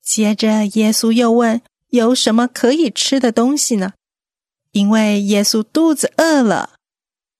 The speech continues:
然后耶稣就当着大家的面把一块烤鱼吃了。小朋友，你想想，死人或鬼魂会吃东西吗？当然不会的。现在门徒心里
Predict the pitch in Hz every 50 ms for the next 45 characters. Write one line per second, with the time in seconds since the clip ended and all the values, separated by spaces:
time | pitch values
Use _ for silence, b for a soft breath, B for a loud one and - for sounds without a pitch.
0 | _ _ _ _ _ _ _ _ _ 247 214 190 190 180 175 185 - - 233 214
1 | 208 214 _ _ _ _ _ _ - 208 208 196 202 - - 233 226 226 220 -
2 | 226 220 - 233 226 247 254 254 254 277 285 294 294 285 302 302 302 285 285 311
3 | 311 302 294 277 _ _ _ _ _ - 277 247 233 226 220 226 233 - - 320
4 | 311 294 - - 285 240 226 220 220 226 240 233 - - - - - 359 349 339
5 | 320 262 214 - _ _ _ _ _ _ _ _ _ _ _ _ _ _ _ -
6 | - - - 233 196 190 185 208 214 202 208 208 196 196 - _ _ _ _ _
7 | _ 214 208 214 208 - 240 220 226 226 - 254 220 202 190 _ _ _ _ _
8 | _ - - - - 247 233 233 233 233 240 247 277 - - 370 349 _ - 294
9 | 247 233 - - 247 240 247 262 - _ _ _ 262 240 240 233 - - 247 226
10 | 254 247 254 277 294 - - 262 240 233 214 214 _ _ _ _ _ _ _ _
11 | _ _ _ _ - 190 180 190 196 196 196 175 180 185 180 - 185 - - 285
12 | 285 277 240 - 190 - - _ _ _ _ _ _ _ _ _ _ _ _ _
13 | - - - - 240 220 214 208 202 - 226 208 208 208 196 196 185 170 175 190
14 | 202 - 214 196 202 202 - - 277 285 294 294 285 254 240 233